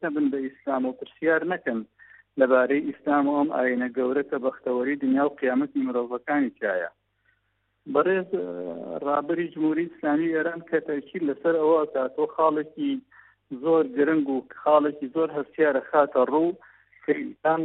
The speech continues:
لە ڕوانگەی زانست و خوێنەواری و بەرنامەکەوە بناسرێت. بۆیە پێویستە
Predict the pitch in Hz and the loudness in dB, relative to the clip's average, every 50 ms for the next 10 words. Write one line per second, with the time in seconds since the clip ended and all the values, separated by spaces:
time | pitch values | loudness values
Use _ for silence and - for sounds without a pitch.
0 | 156 147 139 135 139 139 135 131 131 131 143 151 160 156 139 - 143 131 131 135 | 4 4 4 4 6 4 4 4 4 2 2 0 -2 -2 -2 -2 0 2 2 2
1 | 147 143 - - - 170 156 156 151 147 - - - _ _ _ _ - - - | 2 0 -2 -6 -6 -4 -2 -2 -4 -4 -6 -10 -18 _ _ _ _ -18 -2 2
2 | 147 139 131 131 131 127 131 123 123 127 127 139 147 151 151 151 151 147 139 127 | 4 4 4 4 4 4 4 6 4 4 4 4 2 2 0 0 -2 -4 0 2
3 | 131 131 127 127 131 135 - 123 127 - - - 196 185 165 131 127 123 120 120 | 2 2 4 2 -2 0 0 -2 -2 -4 -4 -4 -2 -2 -2 -2 -2 -4 -4 -4
4 | 113 104 - _ 123 113 110 - - _ - 139 151 160 160 160 156 - - 147 | -6 -6 -8 _ -4 -4 -4 -4 -10 _ -8 -4 0 0 2 0 0 -2 -4 -6
5 | 143 - - - - - | -6 -6 -12 -14 -8 -6